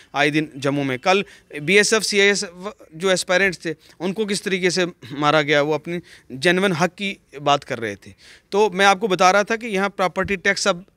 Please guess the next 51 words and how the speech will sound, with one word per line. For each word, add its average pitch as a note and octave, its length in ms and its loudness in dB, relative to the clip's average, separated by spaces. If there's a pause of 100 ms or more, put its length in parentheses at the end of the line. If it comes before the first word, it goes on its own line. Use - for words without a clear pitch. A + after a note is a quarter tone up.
लगाने E3 320 0
की E3+ 140 -6
बात D#3 220 2
कर E3 140 -6
रहे D3+ 160 -6
हैं, C#3+ 140 -8 (300)
बिजली E3+ 260 0
डिपार्टमेंट F#3+ 500 0
को G3 100 -4
प्राइवेटाइजेशन F3 680 -4
की D#3+ 140 -6
बात D3 220 -2
कर D#3 140 -6
रहे D3 140 -2
हैं। C#3 100 -2 (340)
ट्रेडर्स G#3 360 4
हमारे G3+ 340 4
जम्मू F3+ 240 -2
कश्मीर E3+ 400 -6
के F3 120 -6
परेशान D3 500 -2
हैं, C3+ 180 -6 (300)
कल्चरल F3+ 280 2
आइडेंटिटी G3 420 0
हमारा F3+ 320 2
थ्रेट D3 300 -4
में D#3 140 -4
है। C3+ 200 -2 (260)
आए E3 160 2
दिनों G3+ 320 -2
ये D3+ 280 2
युवाओं G#3+ 400 2
को G#3 260 -2 (320)
सुरक्षा G3+ 380 -2
नहीं G#3 180 0
है G#3+ 100 0
कि G3+ 120 -2
कल G3+ 260 0 (340)
एडवर्टाइजमेंट F#3+ 580 2
निकलती F3+ 320 -2
है G3 60 2
तो F#3+ 120 0
बाहर D3+ 260 0
से F#3+ 140 -2
भी F3 100 -4
लोग E3+ 260 0
अप्लाई D#3+ 300 0
करेंगे, D#3+ 340 2
जैसे D#3 300 0
एक D3+ 100 -6
बार D#3 200 0